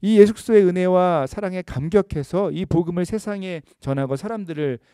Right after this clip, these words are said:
사랑으로 섬기는 일에 헌신하는 것이죠. 중요한 것은 순서입니다. 우리의 배경이나 활동이 먼저가 아니죠. 예수 그리스도가 모든 것의 시작이 되고 마침이 될 때, 그때 우리 삶의 모든 것이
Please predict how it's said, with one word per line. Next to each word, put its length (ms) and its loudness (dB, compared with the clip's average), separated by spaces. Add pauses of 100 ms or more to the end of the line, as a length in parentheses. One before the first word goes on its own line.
사랑으로 380 -6
섬기는 480 -6
일에 140 -2
헌신하는 500 -6
것이죠. 320 -18 (760)
중요한 400 -4
것은 260 -8
순서입니다. 800 -10 (920)
우리의 240 0
배경이나 580 -2
활동이 460 -6
먼저가 400 -10
아니죠. 260 -20 (640)
예수 280 2
그리스도가 480 -6 (300)
모든 360 0
것의 300 -10
시작이 460 -10
되고 420 -12
마침이 380 -10
될 120 -16
때, 240 -20
그때 300 2
우리 240 0
삶의 240 -4
모든 400 4
것이 320 -2